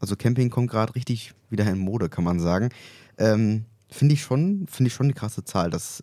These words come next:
äh, also gibt da unfassbar viele Campingplätze auch in Deutschland, aber, äh, trotzdem.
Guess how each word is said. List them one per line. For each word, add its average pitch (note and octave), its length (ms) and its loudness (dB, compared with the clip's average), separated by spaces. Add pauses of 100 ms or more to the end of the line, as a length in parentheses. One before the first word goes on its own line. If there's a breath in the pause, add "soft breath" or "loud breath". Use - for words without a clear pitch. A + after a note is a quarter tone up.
äh, E2 320 -2 (680 soft breath)
also C#3 220 -4 (300)
gibt - 240 -6 (140)
da A2+ 180 6
unfassbar C3 560 -2
viele A2 280 0
Campingplätze E2+ 540 -2
auch D#2 80 -2
in F2 80 0
Deutschland, F#2 480 0
aber, F#2+ 460 -2
äh, G2+ 100 -4
trotzdem. - 520 -6